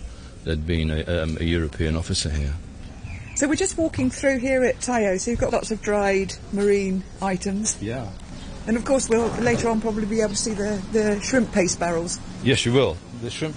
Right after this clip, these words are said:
Speaker 1: paste barrels were not exactly my favourite area, um, because they are, uh, the shrimp paste factory is about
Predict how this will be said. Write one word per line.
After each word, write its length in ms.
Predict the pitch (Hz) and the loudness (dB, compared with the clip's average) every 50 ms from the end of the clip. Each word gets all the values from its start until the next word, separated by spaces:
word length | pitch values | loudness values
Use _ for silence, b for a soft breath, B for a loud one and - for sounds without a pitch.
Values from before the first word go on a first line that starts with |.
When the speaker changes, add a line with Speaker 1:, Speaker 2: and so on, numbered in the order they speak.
| - - | -6 -4
Speaker 1:
paste 260 | 127 120 101 - 120 | -4 -4 -4 -2 0
barrels 300 | 123 117 110 107 104 98 | 0 0 2 0 0 -2
were 100 | 110 107 | 0 0
not 200 | 110 120 117 90 | 2 2 0 0
exactly 380 | 98 92 113 107 101 - 104 | -2 -2 -2 -2 -2 -2 -2
my 180 | 90 92 95 90 | 0 0 0 0
favourite 540 | - - 104 98 95 92 87 90 85 87 - - - - - - | 0 0 2 2 2 2 2 2 0 0 -2 -4 -10 -8 -2 0
area, 520 | 98 95 95 98 90 87 85 85 80 78 73 - - - - 95 | 2 4 4 4 4 4 2 2 0 -2 -4 -6 -8 -10 -6 -4
um, 320 | 92 90 87 90 90 90 | -2 -2 -2 0 0 0
because 420 | 92 95 - - 104 92 - - - | -2 -2 -2 -2 -4 -4 -4 -2 0
they 240 | 104 98 98 92 92 | 0 2 4 4 4
are, 120 | 95 98 | 2 2
uh, 240 | 92 104 104 - 104 101 | 0 -2 -2 -4 -4 -4
the 100 | 104 101 | -4 -4
shrimp 320 | - - 120 110 101 - | -2 0 0 0 0 0
paste 320 | - 110 101 95 - - - | 0 2 2 2 0 0 2
factory 540 | - 107 - - - - - 95 82 78 80 - B B B B - - | 2 2 2 0 -2 0 0 2 2 0 0 -4 B B B B -4 -2
is 160 | 92 87 - | 0 0 0
about 380 | 85 - 101 98 90 90 90 | 0 2 4 4 4 4 2